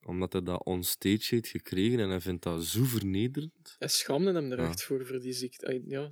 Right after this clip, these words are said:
Speaker 1: Ja,
Speaker 2: voor die
Speaker 1: ja,
Speaker 2: aandoening,
Speaker 1: ja,
Speaker 2: hè.
Speaker 1: ja.
Speaker 2: Dat is echt maf.
Speaker 1: Ja.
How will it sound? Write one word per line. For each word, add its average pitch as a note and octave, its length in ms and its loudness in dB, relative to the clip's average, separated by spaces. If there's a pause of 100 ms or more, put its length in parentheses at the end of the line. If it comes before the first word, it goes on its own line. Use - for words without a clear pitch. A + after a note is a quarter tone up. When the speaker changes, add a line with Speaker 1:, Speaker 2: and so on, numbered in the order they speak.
Speaker 1:
Ja, C3 160 4
Speaker 2:
voor D3 120 4
die C3+ 100 2
Speaker 1:
ja, C3 60 0
Speaker 2:
aandoening, B2+ 320 0
Speaker 1:
ja, B2 60 2
Speaker 2:
hè. C3 40 0
Speaker 1:
ja. D3 80 -4 (1700)
Speaker 2:
Dat - 100 -10
is B2 120 -8
echt B2 140 -16
maf. - 380 -12 (160)
Speaker 1:
Ja. F#2 160 -6